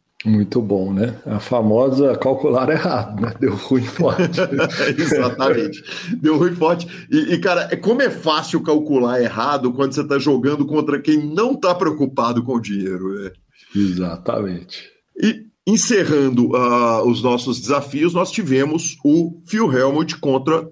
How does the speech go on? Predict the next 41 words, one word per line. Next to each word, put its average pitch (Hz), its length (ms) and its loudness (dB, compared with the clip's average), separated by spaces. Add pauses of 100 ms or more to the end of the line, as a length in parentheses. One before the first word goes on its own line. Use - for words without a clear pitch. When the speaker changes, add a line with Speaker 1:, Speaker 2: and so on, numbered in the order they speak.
Speaker 2:
Tom 165 340 0
Dwan, 127 440 2 (360)
também 139 380 2
no 143 80 -2
High 127 160 2
Stakes 135 340 -4
Duel, 107 360 2
né? 107 160 0
O, 98 720 2
o 107 40 -2
Phil 131 180 2
Hellmuth 107 280 2
tinha 139 640 0 (260)
jantado 165 720 0
o 131 60 2
Antônio 110 300 0
Sfandiari, 110 680 -2 (340)
tinha 165 340 0
jantado 196 580 0
o 151 40 2
Daniel 120 280 2
Negreanu, 98 580 -4
aí 196 100 2
ele 254 100 0
perdeu, 147 540 0
pegou 170 340 0
um 202 40 -4
cara 123 460 -2 (320)
da 107 180 2
Fox 147 300 -2
Sports, 117 540 -2
um 107 40 -4
jornalista 123 520 0
da - 40 -4
Fox 131 260 -2
Sports, - 440 -2 (420)
nem 214 240 -2
botei 156 360 2
aqui 131 180 0
nos 127 180 -2
desafios, 120 680 -2